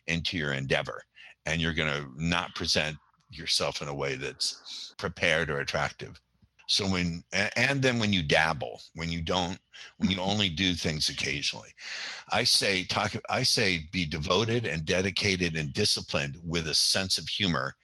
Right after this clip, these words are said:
and a sense of perspective. So these are all ways in which I'm personally applying them, and also in business. And I will say, as I said, it is effort.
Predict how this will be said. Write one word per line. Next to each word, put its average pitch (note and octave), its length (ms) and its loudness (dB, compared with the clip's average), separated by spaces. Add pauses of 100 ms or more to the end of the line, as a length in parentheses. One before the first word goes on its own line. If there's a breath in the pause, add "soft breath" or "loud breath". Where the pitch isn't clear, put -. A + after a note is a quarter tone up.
(280 loud breath)
and D#2 120 0
a D2+ 40 -2
sense D#2+ 360 2
of C2+ 120 -10
perspective. - 640 -4 (680 loud breath)
So A2 240 2
these D3+ 300 2
are G2 200 -2
all A2 280 4
ways F#2 300 4
in E2 100 -8
which E2 300 0
I'm D#2+ 300 0
personally E2+ 680 0 (240)
applying G2+ 640 0
them, A2 300 0 (280)
and G2+ 400 0
also F#2 340 2
in D2+ 100 -2
business. G2+ 540 0
And F#2 240 0 (220)
I G2 100 2
will D#3+ 220 -2
say, G#2 360 2 (840 loud breath)
as F#2+ 200 2
I E2+ 100 4
said, D#2+ 520 2
it F2+ 180 2
is F2 580 0 (120)
effort. F2+ 440 -2